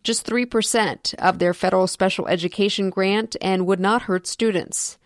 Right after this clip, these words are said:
Now the state's estimate for how much it could owe has risen to two hundred twenty-three million dollars, nearly a quarter of Texas's annual special education grant. That total includes an estimated one hundred eleven million dollars it may have to pay back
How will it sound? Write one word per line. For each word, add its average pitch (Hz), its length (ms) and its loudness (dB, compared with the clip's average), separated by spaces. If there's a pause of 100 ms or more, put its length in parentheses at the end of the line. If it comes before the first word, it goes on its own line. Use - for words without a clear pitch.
(180)
Now 208 260 6
the 190 100 0
state's 196 300 2
estimate 196 480 0
for 196 280 4
how 202 200 2
much 214 240 0
it 175 100 -2
could 170 140 0
owe 185 300 4 (260)
has 190 240 0
risen 214 320 4
to 214 220 0
two 277 320 -2
hundred 262 320 -2
twenty-three 208 500 -2
million 185 400 2
dollars, 196 680 0
nearly 175 320 2
a 156 80 2
quarter 233 400 2
of 156 80 0
Texas's 190 580 -4
annual 202 360 0
special - 380 -4
education 196 600 -2
grant. 160 460 -4 (400)
That 208 160 2
total 226 340 4
includes 208 500 2
an 175 140 0
estimated 196 560 2
one 185 160 2
hundred 208 320 0
eleven 190 360 2
million 180 300 2
dollars 185 480 2
it 180 80 0
may 185 220 0
have 226 160 -2
to 190 80 -8
pay 180 200 -2
back 185 400 0